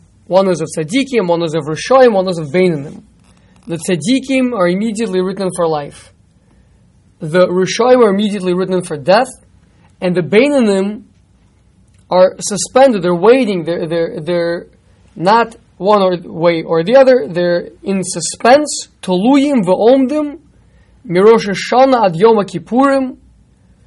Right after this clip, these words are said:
Zochu Nichtavim L'chaim, if they merit, then they're written for life.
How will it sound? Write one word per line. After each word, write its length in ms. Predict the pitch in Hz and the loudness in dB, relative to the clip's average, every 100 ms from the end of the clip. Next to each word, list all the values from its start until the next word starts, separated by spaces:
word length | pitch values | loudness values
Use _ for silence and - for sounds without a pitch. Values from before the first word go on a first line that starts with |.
| _ _ | _ _
Zochu 520 | 156 131 226 285 285 | -12 2 6 6 4
Nichtavim 580 | 202 180 - 202 185 170 | -2 -4 0 2 2 -2
L'chaim, 420 | 156 185 202 226 | -4 -2 0 0
if 220 | 269 277 - | -2 -4 -2
they 160 | 175 | -4
merit, 540 | 160 165 165 175 180 - _ _ _ _ _ _ | 0 0 2 0 -6 -20 _ _ _ _ _ _
then 140 | 170 180 | -2 0
they're 120 | 175 | 2
written 280 | 196 190 180 | 2 0 -2
for 160 | 180 | 0
life. 400 | 190 180 - - | 2 2 -2 -8